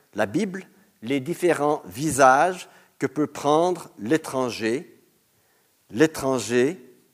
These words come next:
face à moi. Un ennemi, un étranger que j'accueille et qui m'enrichit,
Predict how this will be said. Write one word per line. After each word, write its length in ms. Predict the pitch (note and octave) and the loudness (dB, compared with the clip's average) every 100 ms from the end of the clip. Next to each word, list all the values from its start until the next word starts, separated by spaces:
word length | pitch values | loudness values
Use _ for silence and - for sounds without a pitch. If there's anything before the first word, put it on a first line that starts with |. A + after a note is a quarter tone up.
| _ _ _ | _ _ _
face 680 | - - E3 - - - - - | -2 4 4 4 -2 -6 -12 -8
à 80 | B2+ | -4
moi. 560 | C3+ C#3+ G2 - _ _ _ _ _ _ _ | 0 0 -2 -14 _ _ _ _ _ _ _
Un 160 | G#2 A2+ | -10 -4
ennemi, 540 | B2 B2+ C#3 F#3 A3 - - _ _ _ _ _ | -2 -2 0 -2 -4 -12 -20 _ _ _ _ _
un 120 | G2+ | -10
étranger 520 | A2+ A2+ A#2+ B2 A2 A#2 | -8 -8 -6 -4 -2 -4
que 80 | |
j'accueille 720 | F2+ B2 - C#3+ D#3 F#3+ G3+ G3+ _ _ _ - | -2 -4 2 4 6 4 -2 -16 _ _ _ -20
et 80 | G2 | -14
qui 140 | B2 | -8
m'enrichit, 720 | B2 B2+ A#2+ C3 - F3 G3 | -6 -4 -8 -10 -10 -10 -10